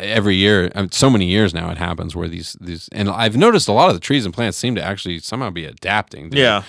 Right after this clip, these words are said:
Speaker 1: But, like, I remember those first couple of times that happened years ago, it was just
Speaker 2: Yep.
Speaker 1: crushing tree, not
Speaker 2: Yep.
Speaker 1: only the weight crushing trees
Speaker 2: Yep.
Speaker 1: literally, but also it, like, things would start to bloom and then it would just get dumped on with, like,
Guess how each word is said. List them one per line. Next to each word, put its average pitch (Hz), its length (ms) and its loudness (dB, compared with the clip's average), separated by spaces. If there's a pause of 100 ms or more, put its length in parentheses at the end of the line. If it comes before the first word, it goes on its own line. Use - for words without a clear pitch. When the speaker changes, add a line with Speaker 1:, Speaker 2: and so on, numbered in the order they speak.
(280)
Speaker 1:
But, 101 180 2
like, 98 180 0
I 107 100 2
remember 101 360 0
those 90 260 -4
first - 240 -2
couple 95 240 -4
of 87 60 -8
times 92 240 -4
that 82 160 -6
happened 85 500 -4
years 92 300 -2
ago, 82 320 -8 (340)
it 101 140 0
was 90 220 -4
just - 300 -12 (200)
Speaker 2:
Yep. 104 200 -4
Speaker 1:
crushing 87 880 -2
tree, 98 400 -4
not 120 200 0
Speaker 2:
Yep. 143 80 6
Speaker 1:
only 123 160 4
the 95 120 -2
weight 101 380 -4
crushing 98 360 -2
trees 104 260 -4
Speaker 2:
Yep. 87 100 -10
Speaker 1:
literally, 92 440 2 (220)
but - 100 -4
also 101 420 0 (120)
it, 120 220 -8
like, 101 200 -2
things 101 300 -2
would 90 100 -6
start 87 260 -2
to - 40 -8
bloom 85 500 -4 (320)
and 98 160 0
then 92 80 2
it 90 80 2
would 85 140 -4
just - 220 -6
get 82 160 -8 (320)
dumped 113 520 2
on 90 280 -4
with, 87 160 -8
like, 85 160 -10